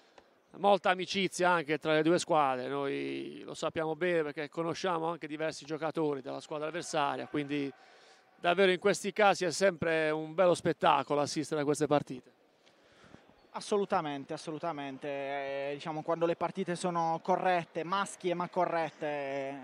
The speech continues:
Speaker 2: a noi ci piacciono, a noi piacciono così come a tutti, a tutti gli spettatori. Eh, ma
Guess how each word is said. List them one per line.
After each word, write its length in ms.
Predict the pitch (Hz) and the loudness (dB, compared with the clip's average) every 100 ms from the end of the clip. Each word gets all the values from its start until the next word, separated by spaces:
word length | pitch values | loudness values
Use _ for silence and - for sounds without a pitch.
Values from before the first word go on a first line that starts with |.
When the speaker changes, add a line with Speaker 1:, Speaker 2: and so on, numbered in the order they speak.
| 143 - - - - - - _ - | -16 -20 -20 -20 -20 -20 -20 _ -6
Speaker 2:
a 60 | |
noi 140 | 196 196 | -2 -2
ci 140 | 196 | -4
piacciono, 460 | 170 139 135 143 151 | -6 -6 -6 -10 -8
a 40 | |
noi 160 | 170 180 | -6 -4
piacciono 640 | 185 190 190 165 156 151 | -2 -2 -2 -4 -4 -4
così 260 | - 151 160 | -4 -4 -2
come 260 | 170 151 | -2 -2
a 60 | 147 | -4
tutti, 680 | - 175 - 156 156 156 151 147 | -2 -4 -4 -4 -4 -4 -6 -6
a 60 | |
tutti 320 | 156 196 - | -6 -6 -4
gli 60 | 185 | -6
spettatori. 800 | - 202 - 214 180 156 143 135 - - - - - - - - | -4 -4 0 0 0 -2 -2 -8 -18 -20 -20 -20 -20 -20 -20 -12
Eh, 880 | 160 151 147 143 143 139 143 139 131 | -8 -6 -4 -6 -6 -6 -6 -8 -8
ma 180 | 180 | -8